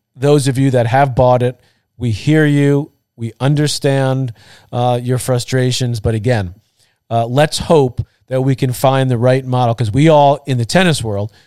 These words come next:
we wanna show as much tennis as we can on television, but we also have to be aware of the reality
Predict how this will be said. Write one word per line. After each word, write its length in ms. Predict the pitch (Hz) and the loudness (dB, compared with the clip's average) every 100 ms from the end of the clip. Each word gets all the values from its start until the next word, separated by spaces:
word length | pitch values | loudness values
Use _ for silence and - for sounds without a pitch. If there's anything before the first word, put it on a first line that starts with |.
| _ - | _ -2
we 120 | 156 | 2
wanna 260 | 147 143 | 2 2
show 240 | 131 139 127 | 0 2 2
as 140 | 117 | 2
much 240 | 127 123 - | 0 -2 -2
tennis 340 | 127 120 113 - | -2 0 -2 -4
as 160 | 113 | -4
we 140 | 95 110 | -2 -4
can 340 | 135 123 117 - | -2 -2 -4 -6
on 160 | 110 101 | -8 -4
television, 680 | 143 139 127 123 110 117 110 _ _ _ | 0 0 0 -4 -4 -6 -8 _ _ _
but 100 | 120 | -8
we 120 | 117 | 0
also 340 | 135 143 - 120 | 2 2 0 -2
have 160 | 120 - | -2 -4
to 100 | 123 | -4
be 280 | 120 113 120 | -2 -4 -4
aware 420 | 117 117 117 120 - | -2 0 0 -2 -6
of 160 | 101 | -8
the 60 | 98 | -8
reality 680 | 107 117 151 139 113 110 | -4 0 2 2 0 -2